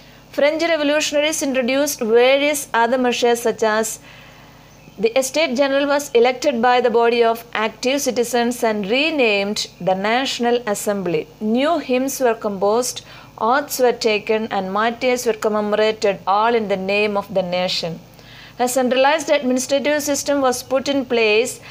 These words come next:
and it formulated uniform laws for all citizens within its territory. Internal customs duties and dues were abolished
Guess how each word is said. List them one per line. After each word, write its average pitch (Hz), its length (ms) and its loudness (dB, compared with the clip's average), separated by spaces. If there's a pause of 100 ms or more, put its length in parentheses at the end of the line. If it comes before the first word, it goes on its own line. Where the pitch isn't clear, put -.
(260)
and 214 240 0
it 226 140 -8
formulated 240 800 2
uniform 220 560 0
laws 214 480 0
for 220 240 -2 (120)
all 254 340 2
citizens 220 640 -2
within 208 420 0
its 202 260 -2
territory. 180 640 0 (540)
Internal 254 540 2
customs 247 500 -2
duties 226 480 0
and 208 240 -2
dues 254 500 0
were 226 260 0
abolished 196 800 0